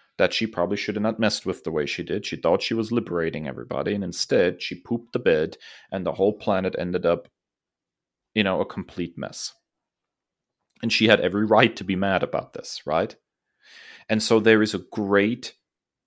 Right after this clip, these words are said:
a great hook between the villain and one of the main characters, that the main character, Carol, did something wrong, horrible, to this woman's entire planet and civilization.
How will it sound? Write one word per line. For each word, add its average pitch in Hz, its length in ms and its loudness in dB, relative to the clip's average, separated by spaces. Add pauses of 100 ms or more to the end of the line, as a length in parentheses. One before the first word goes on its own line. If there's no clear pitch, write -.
(340)
a 107 80 0
great 101 380 -2
hook - 520 -4 (180)
between 92 520 -6
the 73 100 -2
villain 104 400 -2
and 104 140 -4
one 98 100 -2
of 95 80 -6
the 87 60 -6
main 87 280 -4
characters, - 760 -8 (400)
that 85 420 0 (260)
the - 180 -2
main 107 240 0
character, 117 600 0
Carol, 107 460 4
did 123 240 -2
something 107 440 -2 (640)
wrong, 107 460 6 (260)
horrible, 98 540 4 (260)
to 107 160 -2
this 92 320 0
woman's 98 560 -4
entire 98 400 4
planet 101 400 0
and 90 100 -4
civilization. 82 800 -6